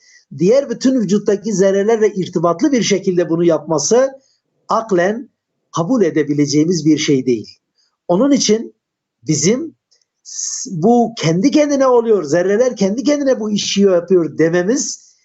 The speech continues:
diyebilmemiz akıl sahibi bir insanın söyleyebileceği bir iş değildir. Onun için bizim yine dönüp dolaşıp buradaki ifadesiyle efendim bütün vücudumuzdaki o atomlar,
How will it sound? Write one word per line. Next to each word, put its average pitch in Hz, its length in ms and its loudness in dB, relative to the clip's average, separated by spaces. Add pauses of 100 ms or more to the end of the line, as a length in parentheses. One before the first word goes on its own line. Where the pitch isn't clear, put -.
(240)
diyebilmemiz 196 960 0 (640)
akıl - 320 -2
sahibi 156 540 0
bir 185 260 0
insanın 170 680 -2 (280)
söyleyebileceği 170 1300 0 (160)
bir 190 120 4
iş 185 300 -2
değildir. 120 440 -2 (300)
Onun 220 220 2
için 226 440 -2 (220)
bizim 175 340 0
yine 190 260 2
dönüp 156 300 0
dolaşıp 156 460 0 (360)
buradaki 160 440 0
ifadesiyle 151 840 0 (640)
efendim 170 540 -2 (1000)
bütün 220 720 2
vücudumuzdaki 170 1160 0
o 175 220 -2
atomlar, 156 600 -2